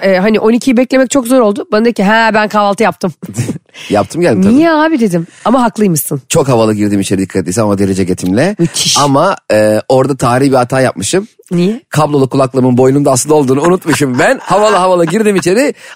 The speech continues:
Speaker 2: Altmış beş liralık, e, metrodan <laughs> aldığım,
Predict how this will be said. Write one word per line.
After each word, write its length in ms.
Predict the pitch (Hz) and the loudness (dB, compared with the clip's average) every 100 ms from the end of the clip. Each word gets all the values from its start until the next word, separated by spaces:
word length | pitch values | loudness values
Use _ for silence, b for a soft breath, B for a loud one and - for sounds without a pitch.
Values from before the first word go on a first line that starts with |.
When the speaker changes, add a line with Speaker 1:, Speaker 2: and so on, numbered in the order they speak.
| - | -6
Speaker 2:
Altmış 340 | 165 202 208 | -4 -2 0
beş 240 | 214 - 190 | 0 0 0
liralık, 260 | 175 175 - | 0 0 -2
e, 180 | 143 143 | -2 0
metrodan 580 | 147 190 190 151 151 156 B | 0 0 2 2 0 -2 B
<laughs> 160 | B - | B -4
aldığım, 540 | 135 147 135 147 220 | 0 2 2 2 0